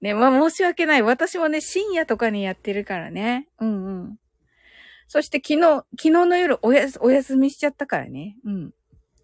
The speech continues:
そう、変態先生か。言っちゃっていいの？ここで。<laughs> 言っちゃったけど。はい、リッキーさんのね、変態先生ね、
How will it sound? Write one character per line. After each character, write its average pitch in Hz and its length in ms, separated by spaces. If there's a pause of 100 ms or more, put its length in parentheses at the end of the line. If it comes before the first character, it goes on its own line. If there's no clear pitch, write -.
(2750)
そ 240 260
う、 - 80
変 285 300
態 339 220
先 311 220
生 302 220
か。 - 280 (300)
言 247 140
っ - 20
ち - 140
ゃ 349 40
っ - 80
て 320 160
い 302 40
い 294 40
の？ 160 140
こ - 100
こ 175 140
で。 151 240 (240)
<laughs> - 200
言 294 580
っ - 20
ち 285 120
ゃ - 20
っ 247 40
た 320 140
け 214 140
ど。 156 200 (440)
は 269 180
い、 190 120
リ 285 140
ッ - 40
キ 254 160
ー - 20
さ 247 160
ん 202 80
の 165 100
ね、 185 200
変 269 240
態 294 200
先 285 220
生 254 240
ね、 151 320